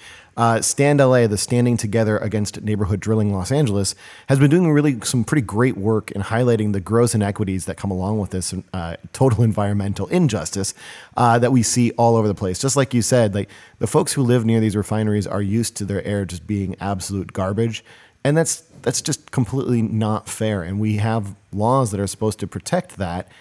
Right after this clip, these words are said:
and it's, these companies can somehow just get around. They, they, the, the claims.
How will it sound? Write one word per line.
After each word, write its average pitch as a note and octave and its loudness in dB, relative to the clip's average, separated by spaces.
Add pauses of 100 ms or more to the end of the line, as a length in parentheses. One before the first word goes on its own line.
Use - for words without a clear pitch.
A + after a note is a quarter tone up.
(300)
and A2+ 0
it's, - -4
these A2 -2
companies A#2+ -2
can A2+ -2
somehow A#2 -2
just G#2+ -6
get G#2+ -2
around. G#2 -2 (480)
They, A2 0
they, A#2 2
the, A#2+ -2
the B2+ 0
claims. D3+ 2